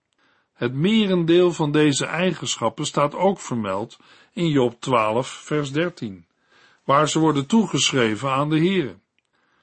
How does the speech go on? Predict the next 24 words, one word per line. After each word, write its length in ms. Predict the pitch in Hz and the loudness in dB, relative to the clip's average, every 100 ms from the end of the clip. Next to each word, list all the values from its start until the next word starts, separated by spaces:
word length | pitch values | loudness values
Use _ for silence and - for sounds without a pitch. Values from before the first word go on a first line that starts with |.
| _ | _
In 120 | 170 | -4
Spreuken 500 | 160 180 190 175 170 | 0 4 4 2 -2
acht 320 | 190 196 - | 0 0 -4
vormen 420 | - 180 190 180 | 0 2 4 2
ze 120 | 165 151 | 0 0
de 180 | 147 | -2
kenmerken 680 | - 214 208 185 185 175 170 | 0 -2 0 2 2 2 0
van 160 | 151 165 | -2 -2
de 100 | 139 | 2
wijsheid 680 | 147 165 147 123 104 92 _ - - - | 2 2 0 -2 -6 -10 _ -20 -20 -4
en 200 | 147 135 | -2 2
daarmee 560 | 151 190 185 180 175 | 2 2 2 2 4
wordt 240 | 160 170 139 | 4 2 0
haar 240 | 139 143 | -2 -2
goddelijke 580 | - 208 202 185 170 151 | -2 -4 0 -2 0 -4
positie 680 | - 123 117 170 - 170 156 | -2 -2 0 -4 -4 -6 -4
onderstreept. 920 | 165 147 139 - 123 110 92 - _ _ _ _ _ _ _ _ _ _ | -4 -6 -6 -6 -6 -6 -8 -18 _ _ _ _ _ _ _ _ _ _
In 120 | 120 | -4
Jesaja 560 | 113 113 131 127 113 - | -2 2 2 2 0 -2
elf 300 | 160 156 - | 0 0 0
vers 300 | 127 120 - | -6 -6 -6
twee 380 | 180 196 151 | -2 0 0
lezen 420 | 120 123 123 - 107 | 0 2 0 0 -4
we 160 | 82 | -6